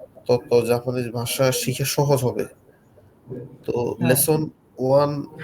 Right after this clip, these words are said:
Speaker 1: শব্দের অর্থ আশা করি সবগুলা শিখেছেন। আজকে লেসন ওয়ান এর উপর যেহেতু গ্রামার ক্লাস,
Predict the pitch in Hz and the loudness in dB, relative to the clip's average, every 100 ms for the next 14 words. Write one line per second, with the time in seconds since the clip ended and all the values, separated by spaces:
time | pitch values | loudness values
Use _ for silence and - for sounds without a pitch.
0 | - - - 127 131 139 139 143 143 139 | -14 -8 -4 -4 -2 -2 -2 -2 0 0
1 | 131 - 151 160 175 - - 135 151 - | 0 -2 -4 -2 -2 -4 0 0 0 -4
2 | 139 147 - 160 170 156 - 131 185 - | 0 0 -2 -2 -2 0 0 -2 -4 -10
3 | - - 127 123 - 127 131 139 139 143 | -6 -4 0 0 0 0 2 0 -2 -2
4 | 135 - - - - - - 127 131 120 | -2 -4 -20 -20 -20 -6 0 0 0 0
5 | 120 120 127 - 120 127 - | 2 2 0 0 0 0 -4